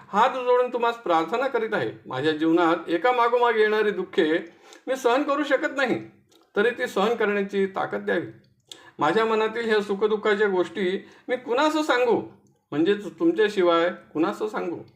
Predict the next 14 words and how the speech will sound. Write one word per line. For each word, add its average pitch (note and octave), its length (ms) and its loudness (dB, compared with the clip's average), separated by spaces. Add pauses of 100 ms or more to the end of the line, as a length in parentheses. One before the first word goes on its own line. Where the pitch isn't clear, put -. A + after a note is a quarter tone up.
(260)
कारण F#3+ 220 2
माझे G#3 340 2
हित, A#3 280 0 (200)
कल्याण F#3+ 360 2
करणारे G#3 420 2
तुम्हीच B3 320 -6
आहात." A#3 160 4 (1600)
पुढे E3+ 180 2
पहिल्या G3+ 340 2
कडव्यातील A#3 460 4
ओळ A3+ 180 4
आहे, G3 400 4
"निशिदिनी G3+ 680 -2
श्रमसी F3 760 -2